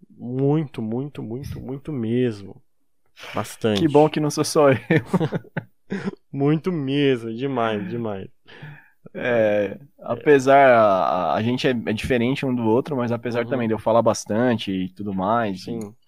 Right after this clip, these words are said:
Speaker 2: vamos dizer assim, ser uma pessoa mais entrona, eu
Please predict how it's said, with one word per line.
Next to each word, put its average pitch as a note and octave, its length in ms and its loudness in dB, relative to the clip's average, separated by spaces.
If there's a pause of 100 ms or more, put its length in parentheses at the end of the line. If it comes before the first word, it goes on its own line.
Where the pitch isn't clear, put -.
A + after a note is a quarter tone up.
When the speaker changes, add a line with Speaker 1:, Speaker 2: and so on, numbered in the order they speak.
(1080)
Speaker 2:
vamos A2 240 -6
dizer G#2 200 -4
assim, G2+ 560 -4
ser E2 160 -14
uma G#2 100 -8
pessoa G2+ 340 -10
mais G#2 220 -4
entrona, G#2 800 -4
eu G#2+ 120 -6